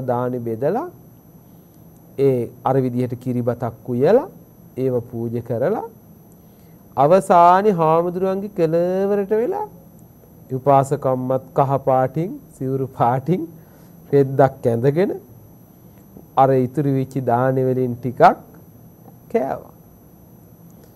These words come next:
ඉතින් බලන්නකෝ ආසාව දොළ දුක. ඊට පස්සේ ඇයටත් හරි සන්තෝෂයි. බණපොතේ කියනවා පින්වන්ත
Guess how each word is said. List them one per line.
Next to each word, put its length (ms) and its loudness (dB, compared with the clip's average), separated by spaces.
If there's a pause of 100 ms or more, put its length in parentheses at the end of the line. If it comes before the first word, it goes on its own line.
(300)
ඉතින් 180 0
බලන්නකෝ 520 6
ආසාව 540 8
දොළ 260 6
දුක. 220 -2 (1000)
ඊට 160 0
පස්සේ 380 2
ඇයටත් 440 2
හරි 320 -2 (140)
සන්තෝෂයි. 840 -8 (1400)
බණපොතේ 600 0
කියනවා 560 -6 (920)
පින්වන්ත 680 4